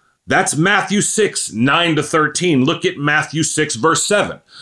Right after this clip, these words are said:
So before Jesus teaches us to pray this prayer, he says, "And when you pray, do not keep on babbling like pagans, for they think they will be heard because of their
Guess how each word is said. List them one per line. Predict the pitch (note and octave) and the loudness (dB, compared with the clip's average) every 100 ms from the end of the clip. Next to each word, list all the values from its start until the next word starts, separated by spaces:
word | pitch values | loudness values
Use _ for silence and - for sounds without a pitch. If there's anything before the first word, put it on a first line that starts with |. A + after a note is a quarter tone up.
| - | -12
So | - D#3+ | -2 0
before | C#3 D3 A#3 B3 | 2 0 4 4
Jesus | F3 G#3+ F#3 F#3 - | 4 0 0 -2 -2
teaches | A3+ A#3 E3 B2+ | -2 0 0 0
us | D3 C#3 - | 0 0 -4
to | C#3 | -8
pray | - G3 G3 C3+ B2 C3 _ _ - D#3 - | -4 0 2 2 0 -2 _ _ -20 -20 -6
this | B2+ D3 - | 0 0 -2
prayer, | - G3+ C3+ G#2 G#2 - - - | 0 0 2 0 -2 -10 -20 -2
he | F#3 | -2
says, | - D#3 C#3+ C3 | 2 2 2 2
"And | C#3+ C#3 | 2 2
when | E3 | 2
you | F#3+ | 2
pray, | G3+ - D#3 D3 | 0 0 2 2
do | C#3 | 2
not | F3 D#3+ | 2 0
keep | - F3 - | -2 -4 0
on | D3 B2 D#2 | 2 2 0
babbling | C3 F3 C#3 C3+ C3+ | 0 2 2 2 2
like | B2+ B2+ - | 2 0 -2
pagans, | - F3 A2+ A2+ A#2+ - - - - | 0 0 2 0 -2 -6 -14 -20 -10
for | - C3+ | -2 2
they | C3 B2 | 2 0
think | - F#3 F#3+ - - | -4 -2 -2 -4 -2
they | C#3+ | 2
will | C3+ A#2+ | 4 4
be | B2+ | 0
heard | A#2+ D3+ D#3+ D3 D3 C3 - _ _ _ _ - | 2 2 4 2 0 -4 -10 _ _ _ _ -2
because | C3+ C#3+ D3 B2 | -2 2 2 2
of | C3 | 2
their | A#2+ B2+ B2 F#2+ | 2 2 0 -4